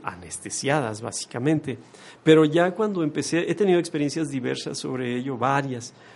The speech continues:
pero cuando empecé a notar que más de alguno de estos pacientes en el transcurso de la anestesia tuvieron contactos con seres que han fallecido y que me lo dicen, "Es que estoy, fui con mi hijo, ¿y dónde está su hijo?". "En el cielo".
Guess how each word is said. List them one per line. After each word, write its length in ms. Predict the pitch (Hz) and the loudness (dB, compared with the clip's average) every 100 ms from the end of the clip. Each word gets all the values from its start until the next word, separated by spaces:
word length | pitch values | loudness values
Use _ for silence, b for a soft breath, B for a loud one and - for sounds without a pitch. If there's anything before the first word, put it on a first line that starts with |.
| - | -2
pero 160 | 139 | 2
cuando 220 | 143 147 147 | 6 8 6
empecé 340 | 151 147 160 | 4 2 4
a 60 | 170 | 4
notar 540 | 196 190 160 147 151 | 4 4 0 -2 -2
que 100 | 160 | -2
más 280 | 151 143 143 | 0 0 0
de 100 | 165 | -2
alguno 440 | 151 131 135 151 | -2 -2 -2 -2
de 140 | 143 131 | -4 -6
estos 260 | - 143 | -8 -12
pacientes 680 | - 131 - 123 120 139 - - - | -10 -10 -6 -6 -6 -8 -10 -14 -6
en 120 | 120 | -6
el 120 | 117 | -4
transcurso 800 | - 117 - 143 156 160 165 147 B B - | -4 -6 -4 -4 -4 -2 -4 -4 B B 2
de 100 | 143 | 4
la 260 | 135 120 117 | 6 4 4
anestesia 840 | 113 151 - 131 127 - 147 170 - B B B B - | 2 0 -2 0 0 -2 -4 -6 -8 B B B B -6
tuvieron 360 | 127 127 139 165 | 0 4 4 4
contactos 580 | 156 143 135 - 151 | -2 -2 -4 -6 -10
con 320 | - 151 127 127 | -8 -4 -2 -4
seres 680 | - 139 139 139 147 - - _ - | -2 2 2 0 -4 -8 -16 _ -14
que 100 | - | -8
han 140 | 104 104 | -8 -4
fallecido 560 | 120 127 - 170 190 185 - - B B B - | -6 -6 -6 -8 -8 -12 -20 -20 B B B -6
y 80 | |
que 100 | 123 | 2
me 120 | 151 147 | 6 6
lo 100 | 143 | 4
dicen, 260 | 170 185 | 2 -2
"Es 120 | 127 | -4
que 60 | - | -8
estoy, 380 | - 160 160 165 - - - - | -8 -6 -8 -12 -20 -20 -20 -20
fui 160 | - 147 | -16 -6
con 140 | 156 | -4
mi 180 | 127 156 | -2 -2
hijo, 240 | 170 143 | -4 -6
¿y 80 | 127 | -6
dónde 180 | 143 143 | -4 -4
está 160 | 156 143 | -4 -8
su 100 | 185 | -8
hijo?". 140 | 156 | -6
"En 80 | 131 | -6
el 80 | 117 | -6
cielo". 340 | 165 170 139 | 0 0 0